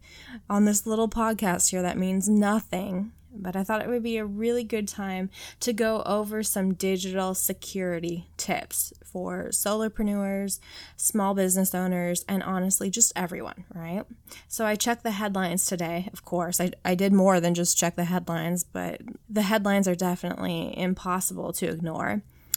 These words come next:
Um, I saw some headlines. There were headlines about huge companies preparing for cyber attacks. And then I saw one about Toyota in particular. They actually went ahead and suspended some of their actual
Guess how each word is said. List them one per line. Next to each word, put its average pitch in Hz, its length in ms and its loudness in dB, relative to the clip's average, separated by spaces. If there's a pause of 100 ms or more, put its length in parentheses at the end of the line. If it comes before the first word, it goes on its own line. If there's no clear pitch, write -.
(240)
Um, 190 540 0
I 208 60 0
saw 254 180 0
some 277 220 4
headlines. 240 760 2
There 202 240 0
were 185 1200 0
headlines 220 400 4
about 196 280 2
huge 214 400 0
companies 185 600 0
preparing 202 640 0
for 185 120 -4
cyber 165 440 -2
attacks. - 520 -4 (340)
And 185 480 2
then 190 220 2
I 180 80 4
saw 175 180 2
one 175 140 2
about 170 200 -2
Toyota 190 760 2
in 190 120 2
particular. 180 840 -4 (300)
They 185 380 2
actually 190 480 0
went 175 180 0
ahead 175 320 -2
and 190 180 4
suspended 185 640 0
some 175 240 0
of 170 140 -8
their - 240 -2
actual 175 560 2